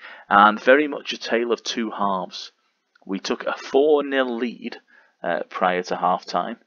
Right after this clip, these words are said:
uh, Andy Taylor opening the scoring, and then it was Kozolo, Jameson and Nick Horton with a direct free kick. We sort of took our foot off the gas in the second half.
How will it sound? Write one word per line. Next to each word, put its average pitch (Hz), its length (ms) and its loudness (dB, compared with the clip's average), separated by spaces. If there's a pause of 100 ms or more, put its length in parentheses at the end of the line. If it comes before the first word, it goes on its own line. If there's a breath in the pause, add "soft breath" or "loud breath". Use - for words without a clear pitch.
(400 loud breath)
uh, - 100 -6
Andy 107 320 0
Taylor 95 380 0
opening 90 320 -4
the 90 60 -14
scoring, 87 460 -4 (380 loud breath)
and 80 160 -12
then 85 80 -4
it 73 60 -8
was - 120 -8
Kozolo, 85 600 -2
Jameson 90 720 -6
and 92 360 -2
Nick 95 200 -6
Horton 87 460 -6
with 87 180 -8
a 85 140 -4
direct 92 480 -2
free 90 260 -8
kick. - 360 -8 (1080 soft breath)
We 95 100 -6
sort - 280 -2
of - 140 -4
took - 260 -6
our 113 180 6
foot - 300 -4
off - 200 0
the 104 80 -6
gas - 460 -2
in 78 80 -8
the 82 80 -12
second - 360 -8
half. 85 360 -4